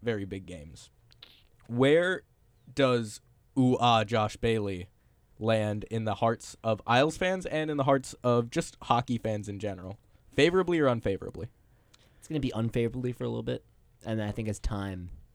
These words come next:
Speaker 1: Mm.
Speaker 2: as time passes, I wonder where Islander fans, you, I think you would have more of a window into it than I would. Maybe I have to call up my cousin in Long Island and see what he says. Like, I think, right, 'cause in the, in the moment they were like, "Okay, good, we got rid of Josh Bailey," and it's tough to,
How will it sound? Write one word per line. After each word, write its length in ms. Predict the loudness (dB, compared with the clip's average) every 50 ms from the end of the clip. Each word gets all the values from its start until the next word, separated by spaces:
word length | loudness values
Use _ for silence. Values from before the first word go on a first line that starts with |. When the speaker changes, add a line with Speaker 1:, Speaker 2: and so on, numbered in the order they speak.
| -20 _ -18
Speaker 1:
Mm. 140 | -16 -12 -6 -2
Speaker 2:
as 160 | -2 -2 -2
time 300 | -2 -2 -2 -2 -2 -2
passes, 580 | 0 0 0 -2 -2 -4 -6 -6 -6 -8 -8 -12 -18 -20 -20 -8 _
I 100 | 4 4
wonder 260 | 6 6 6 6 6 6
where 100 | 6 6
Islander 400 | 6 6 4 4 4 2 0 -4
fans, 300 | -2 -2 -2 -2 -2 -2
you, 160 | -2 -2 2 4
I 100 | 4 6
think 140 | 6 4 2
you 80 | 0
would 80 | 0 2
have 200 | 4 2 2 2
more 180 | 2 2 2 2
of 60 | 2
a 20 |
window 260 | 2 2 2 2 2 2
into 280 | 0 -2 -2 -4 -4
it 160 | -4 -4 -6 -8 _ _ _ _ _ -4
than 120 | -2 -2
I 160 | 0 2 2 4
would. 200 | 4 2 2 2
Maybe 220 | 0 0 0 0
I 20 |
have 80 | -2 -2
to 80 | -4 -8
call 220 | -2 2 2 2
up 100 | 2 2
my 120 | 0 -4
cousin 360 | -4 -2 -2 -2 -2 -2 -2 -2
in 120 | -2 -2
Long 200 | -4 -4 -4 -4
Island 320 | -4 -4 -4 -4 -2 -4
and 100 | -4 -6
see 160 | -6 -6 -4 -4
what 120 | -4 -4
he 120 | -4 -6
says. 360 | -4 -4 -6 -6 -6 -6 -8 -8
Like, 280 | -8 -6 -6 -8 -10 _ _ _ _ _ _ _ _ -2
I 140 | -2 -2
think, 300 | -2 -2 -4 -4 -4 -2 -2
right, 260 | -2 -2 -2 -2 -6 _
'cause 140 | -12 -10 -8
in 180 | -4 -2 0 0
the, 180 | 0 -2 -2 -4 -2
in 140 | -2 -2 0
the 60 | 0
moment 420 | 2 4 6 6 6 6 4 2
they 100 | 2 0 0
were 80 | 2
like, 260 | 0 0 -2 -6 -6 -6
"Okay, 240 | -4 0 0 0 -2
good, 320 | -2 -4 -4 -4 -4 -4
we 80 | -4 -2
got 200 | -2 -4 -4 -4
rid 120 | -4 -4
of 100 | -4 -4
Josh 280 | -4 -6 -6 -6 -8 -10
Bailey," 360 | -12 -12 -12 -10 -10 -12 -12
and 120 | -12 -12
it's 160 | -12 -14 -10
tough 240 | -6 -4 -4 -4 -4 -4
to, 160 | -6 -6